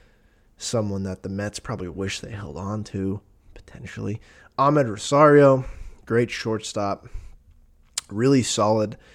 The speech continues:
player out there. Just solid on both sides of, of, of the ball. Good hitter, good defender.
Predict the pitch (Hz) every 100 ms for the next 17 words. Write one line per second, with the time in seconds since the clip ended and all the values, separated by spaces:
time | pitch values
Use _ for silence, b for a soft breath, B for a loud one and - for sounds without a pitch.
0 | b _ - 113 104 104 98 92 101 -
1 | 98 98 98 95 95 b b b - -
2 | 110 101 90 - - - _ _ _ -
3 | - 127 131 147 143 135 117 123 - 123
4 | 120 123 127 117 110 - - 110 104 101
5 | - - - 113 104 110 95 95 95 92
6 | - b b b b _ 131 117 113 113
7 | 110 107 - - 120 110 101 - 95 98
8 | 92 85